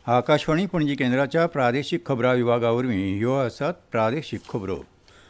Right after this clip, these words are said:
मुखेल खबरो. अहमदाबाद सावन लंडनात वचपी एअर इंडियाचें प्रवासी विमान आयज अहमदाबादेंतल्या मेघनी नगर वाठारांत कोसळ्ळें. युरोस्टॅम्पाच्या आशियांतल्या पयल्या उत्पादन कारखान्याचें उक्तावण मुखेलमंत्री दोतोर प्रमोद सावंत हांचे हस्तुकीं आयज वेर्णा वाठारांत जालें.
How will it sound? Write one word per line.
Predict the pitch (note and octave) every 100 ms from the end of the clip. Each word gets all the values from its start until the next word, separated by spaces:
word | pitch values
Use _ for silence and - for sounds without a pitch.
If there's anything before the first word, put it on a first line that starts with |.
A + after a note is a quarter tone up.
| _ C#3
मुखेल | E3 - B2+ A#2+
खबरो. | B2+ G#2 D2+ F2+ - _ _ - - _ -
अहमदाबाद | C3+ D#3+ E3 E3 F3 F#3+
सावन | - E3+ F3 G3+
लंडनात | F3+ D3 D3+ E3 E3+ D#3+
वचपी | D3+ - D#3 F3+ D#3
एअर | D3 D3
इंडियाचें | C#3+ C#3 D3+ D3+ D#3+ D#3+
प्रवासी | D3 B2 D3 C#3+ D3+
विमान | D3+ D3+ A2+ A2
आयज | - C3+ C#3+ D3 E3+
अहमदाबादेंतल्या | D3 A#2+ C3+ D3 D3+ C3 B2 C#3+ D#3+ A#2 G#2
मेघनी | G#2 A2 A#2 C3 D#3+ E3
नगर | D#3 C3 C#3+ C#3+
वाठारांत | D#3+ A#2 C3 B2 A2+ -
कोसळ्ळें. | B2+ A#2 B2+ A2 D2+ - _ _ _ _ _ _ _ - - - - _ -
युरोस्टॅम्पाच्या | C3+ F3+ F3 F#3 E3+ F3+ F3+ F#3 F#3+
आशियांतल्या | C3+ E3 E3 D#3+ F3
पयल्या | F3 F3 E3 E3
उत्पादन | D#3+ C3 D3 D3+ D3+
कारखान्याचें | C3+ A#2+ C#3+ C#3 D#3
उक्तावण | C3 A#2 D3+ D3+ F3+
मुखेलमंत्री | F3 C#3 D3+ D#3+ D3+ E3+
दोतोर | E3 D3 D#3
प्रमोद | D#3 D3 D3+
सावंत | - C#3 D3 F#2 F#2+
हांचे | A#2 A#2+
हस्तुकीं | C#3+ - D3+ B2 F3+
आयज | F#3+ C#3+ D3 C3+
वेर्णा | C3+ C#3 C3+ C3
वाठारांत | G2+ A#2 A#2+ G#2+
जालें. | A2 F#2+